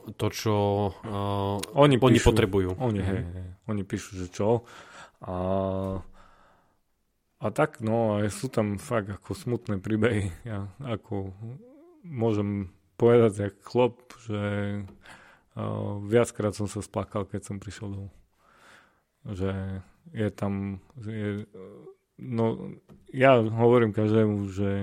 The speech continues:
Speaker 2: nemali by si ľudia zvyknúť, že u suseda je vojna. Lebo sú to strašné príbehy, sú to, sú to také príbehy, čo by som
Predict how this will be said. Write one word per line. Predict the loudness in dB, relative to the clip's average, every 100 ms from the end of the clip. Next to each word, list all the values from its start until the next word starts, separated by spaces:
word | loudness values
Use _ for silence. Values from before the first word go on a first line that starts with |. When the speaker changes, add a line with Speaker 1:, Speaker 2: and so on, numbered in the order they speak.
| -4
Speaker 2:
nemali | -4 -2 0 2 2
by | 0 -4
si | -8 -16 -10 -6 -6 -6 -8 -10 -12 -12
ľudia | -4 -2 -2 -4
zvyknúť, | -4 -6 -6 -6 -8 -10
že | -10 -8
u | -8 -14
suseda | -8 -4 -4 -4 -4
je |
vojna. | -4 -4 -6 -10 _ _ _ _ _ _ _ _ _ _ _ _ -16
Lebo | -6 -2 -2 0 0 0 0 -4
sú | -6 -10
to | -8
strašné | -6 -4 -4 -6 -8
príbehy, | -6 -4 -4 -6
sú | -10 -18
to, | -12 -8 -8 -8 -14 -16 -18 -18 -18 -20
sú | -20 -16 -16
to | -4 -4 -4
také | -4 -4 -2
príbehy, | -2 0 0 -2 -4
čo | -6 -6
by | -4
som | -6 -6